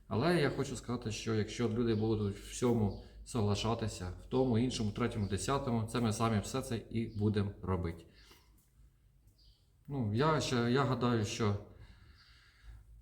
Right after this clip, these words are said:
все це зв'язано план в довгою, да? План на длинну дистанцію. Починаючи з ковіда і так далі.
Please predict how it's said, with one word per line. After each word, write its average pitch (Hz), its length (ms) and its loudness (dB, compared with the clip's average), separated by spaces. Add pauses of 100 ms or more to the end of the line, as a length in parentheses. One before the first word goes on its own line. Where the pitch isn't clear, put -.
(1000)
все 147 200 4
це 131 160 2
зв'язано 123 440 2
план 135 320 2
в 101 100 -2
довгою, 92 580 4
да? 113 260 -2 (200)
План 117 400 2
на 104 100 2
длинну 104 340 2
дистанцію. 87 800 -8 (260)
Починаючи 110 560 0
з - 80 -10
ковіда 110 520 -2 (160)
і 117 340 -6 (280)
так 87 160 -6
далі. 85 200 -6